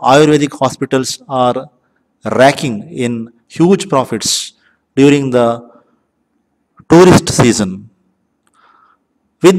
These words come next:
Ayurveda and its benefit of having no side effects getting well known, more and more people are willing to make use of it.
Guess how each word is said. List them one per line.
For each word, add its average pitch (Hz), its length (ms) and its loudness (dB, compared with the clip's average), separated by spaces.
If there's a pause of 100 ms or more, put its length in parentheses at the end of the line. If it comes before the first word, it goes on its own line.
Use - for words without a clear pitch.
(100)
Ayurveda 180 460 6 (160)
and 143 140 0
its 135 160 -6
benefit 131 500 -4 (680)
of 131 160 -2
having 151 480 2
no 160 220 2
side 170 220 2
effects - 580 -6 (640)
getting 135 380 0
well 147 200 2
known, 151 180 -2 (840)
more 151 680 0 (800)
and 131 260 0 (120)
more 160 240 2
people 143 480 -2 (100)
are 127 320 2 (140)
willing 147 320 -2
to 139 120 0 (880)
make 156 280 -2
use 135 180 0
of 117 180 -2
it. - 260 -18